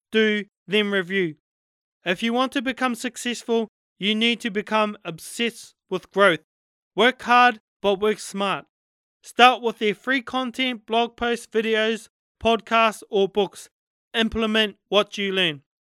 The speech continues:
Warning, don't buy and consume products without implementing. You will burn through cash faster than a gambler chasing the big jackpot on payday, out of money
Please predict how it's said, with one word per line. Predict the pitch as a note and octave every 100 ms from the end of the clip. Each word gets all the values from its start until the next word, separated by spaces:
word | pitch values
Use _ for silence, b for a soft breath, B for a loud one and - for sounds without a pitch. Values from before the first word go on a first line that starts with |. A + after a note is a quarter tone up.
| _ _
Warning, | F3+ A3+ A3+ F#3 D3 _ _ _ _ _
don't | A3 B3+ B3
buy | A#3+ A#3+
and | A3+ G#3+
consume | G#3 G3+ - - A#3+ A#3
products | A#3 A3+ A3+ -
without | F#3+ F3+ G3+ F3+ B3
implementing. | G#3 A3 G3 F#3 - D#3+ C#3+ _ _ _ _
You | G3
will | B3 A#3+
burn | - A#3+ A#3
through | A3+ G3+
cash | - B3 B3+ -
faster | - B3 B3+ - A#3+
than | A3 G#3
a | G3
gambler | E3+ B3 B3+ B3+
chasing | A#3+ - A3+ G#3+ G#3
the | F#3
big | E3 B3 G3+
jackpot | B3+ A#3+ - B3 A#3+
on | G3+ F#3
payday, | E3+ A#3+ A3+ G3+ E3 D3+ _ _ _ _
out | G#3+ B3+
of | B3+ B3
money | A#3 A3+ A3+ A3+